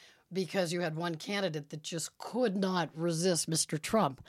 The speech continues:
But I think the most interesting thing about that Twitter part of the election is the fact in the, in the recent days,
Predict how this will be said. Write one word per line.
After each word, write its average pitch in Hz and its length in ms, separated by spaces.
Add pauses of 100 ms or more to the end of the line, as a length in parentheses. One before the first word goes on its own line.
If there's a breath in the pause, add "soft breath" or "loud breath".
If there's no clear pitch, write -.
(380 loud breath)
But 202 100
I 202 80
think 220 200
the 190 40
most 190 280
interesting 196 560
thing 208 240
about 180 320
that 160 200
Twitter 208 360
part 196 260
of 190 120
the 214 100
election 208 520 (440 loud breath)
is 202 120
the 185 120
fact 190 360
in 180 120
the, 170 280
in 185 140
the 170 180
recent 185 460
days, 175 520